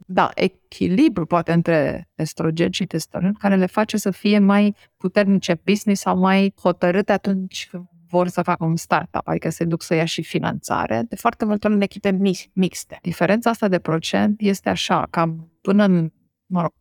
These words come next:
statistica nu e clară niciodată, dar hai să spunem,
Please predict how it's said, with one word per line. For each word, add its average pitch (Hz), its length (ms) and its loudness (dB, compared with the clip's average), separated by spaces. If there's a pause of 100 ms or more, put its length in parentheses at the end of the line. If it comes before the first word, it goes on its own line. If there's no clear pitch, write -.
statistica - 680 -2
nu 180 160 4
e 170 560 0 (220)
clară 165 360 2
niciodată, 156 600 0
dar 151 120 0
hai 175 100 0
să - 100 -6
spunem, 165 580 -2